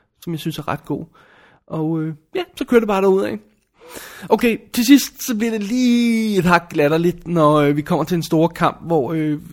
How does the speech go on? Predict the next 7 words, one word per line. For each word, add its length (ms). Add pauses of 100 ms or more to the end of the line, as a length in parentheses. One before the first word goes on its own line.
(120)
hvor 240
de, 300 (180)
de, 60 (600)
de 220
to, 320
øh, 600
teenage, 480